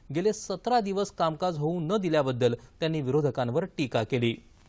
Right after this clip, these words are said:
बहुचर्चित ऑगस्टा वेस्टलँड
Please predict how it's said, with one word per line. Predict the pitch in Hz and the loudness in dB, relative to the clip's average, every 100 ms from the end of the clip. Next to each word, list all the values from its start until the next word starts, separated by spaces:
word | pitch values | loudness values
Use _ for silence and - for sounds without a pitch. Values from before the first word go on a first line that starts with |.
| - - - - - - - - - - - - - - - - - - - _ - _ - _ - - - - - - - - - - 147 | -20 -20 -20 -20 -20 -20 -20 -20 -20 -20 -20 -20 -20 -20 -20 -20 -20 -20 -20 _ -20 _ -20 _ -20 -20 -20 -20 -20 -20 -20 -20 -20 -14 4
बहुचर्चित | 147 214 220 208 202 240 - | 6 6 4 2 2 -4 2
ऑगस्टा | 151 170 202 - 220 | 4 4 0 2 2
वेस्टलँड | 185 165 160 208 | 2 0 -2 -4